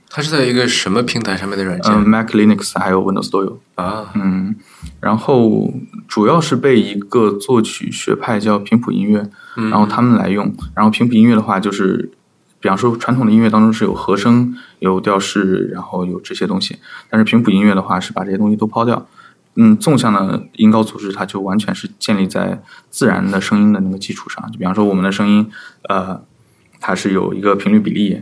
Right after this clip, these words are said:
Speaker 2: 然后它就在这个频率比例里面抓出来一个区域，然后呢，按这个比例去创造这种和声。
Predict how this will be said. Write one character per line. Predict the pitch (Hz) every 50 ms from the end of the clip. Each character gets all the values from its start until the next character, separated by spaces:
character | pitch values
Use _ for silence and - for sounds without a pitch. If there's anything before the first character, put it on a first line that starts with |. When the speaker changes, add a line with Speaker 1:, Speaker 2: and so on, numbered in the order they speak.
| - _ _
Speaker 2:
然 | - -
后 | - 92 92 92
它 | - -
就 | 101 101
在 | 98 104
这 | 98 104
个 | 101
频 | 101 - 95
率 | 110 110
比 | 104 - -
例 | 101 110
里 | 110
面 | 95 90 - -
抓 | - 107 104
出 | 101 -
来 | 92
一 | 87 92
个 | 95
区 | 98 - - 101 101
域， | 95 98 - - -
然 | - - 92
后 | - 92 92
呢， | 95 92 92 -
按 | - - 113
这 | 127
个 | 117 107
比 | 98 98
例 | - 95 104
去 | 101 101 - 92 92 - _ _ - - - _
创 | - - 110 101
造 | 92 90
这 | 92
种 | 90 -
和 | - - -
声。 | - - -